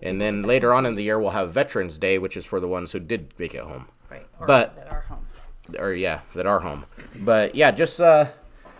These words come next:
Speaker 1: keep those people in your, uh,
Speaker 2: Their families,
Speaker 1: or their
Speaker 2: too.
Speaker 1: families in your thoughts and prayers as you, uh, go out and celebrate this weekend.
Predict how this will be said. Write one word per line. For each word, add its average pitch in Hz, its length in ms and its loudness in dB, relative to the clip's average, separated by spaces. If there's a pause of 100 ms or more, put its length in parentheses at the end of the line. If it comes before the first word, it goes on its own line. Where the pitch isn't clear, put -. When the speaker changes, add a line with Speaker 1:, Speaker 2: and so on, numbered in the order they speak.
(420)
Speaker 1:
keep 233 180 -4
those 226 200 8
people 202 280 0
in 190 120 2
your, 156 260 2 (260)
uh, 131 280 2 (360)
Speaker 2:
Their - 120 -8
families, 196 340 -10
Speaker 1:
or 135 100 2
their 117 120 2
Speaker 2:
too. 101 60 -6
Speaker 1:
families 147 420 2
in 143 80 0
your 123 80 0
thoughts - 280 4
and 104 100 -4
prayers 127 420 0
as 101 160 -8
you, 110 220 2
uh, 98 280 2 (400)
go 113 140 0
out 120 160 4
and 98 80 -10
celebrate 120 480 0
this 117 180 -10
weekend. 131 440 -2